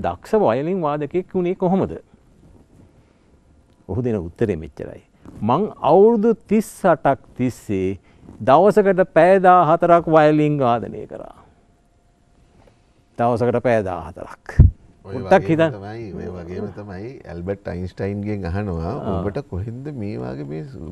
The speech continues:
Speaker 2: ගණිත සංකල්ප එන්නේ?" කියලා.
Speaker 1: ආ.
Speaker 2: ඔහු කියනවා, "මම දන්නේ නැහැ. මම මේ වයලිනේ වාදනය කරනකොට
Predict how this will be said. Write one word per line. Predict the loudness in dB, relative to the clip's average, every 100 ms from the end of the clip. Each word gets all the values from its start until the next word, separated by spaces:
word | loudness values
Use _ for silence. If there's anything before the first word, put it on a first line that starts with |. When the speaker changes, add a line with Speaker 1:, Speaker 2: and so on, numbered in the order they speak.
| -12
Speaker 2:
ගණිත | -8 -8 -8
සංකල්ප | -10 -10 -10 -12 -8
එන්නේ?" | -8 -8 -8
කියලා. | -6 -6
Speaker 1:
ආ. | -6 -12 _ _ _ -10
Speaker 2:
ඔහු | -8 -6
කියනවා, | -6 -6 -4 -6 -8 -14 _ _ -10
"මම | -6 -4
දන්නේ | -4 -4 -6
නැහැ. | -8 -8 -10 -12 _ _ _
මම | -10 -8 -8
මේ | -8
වයලිනේ | -8 -6 -6 -6 -6 -4
වාදනය | -4 -4 -4 -6 -10
කරනකොට | -10 -12 -12 -12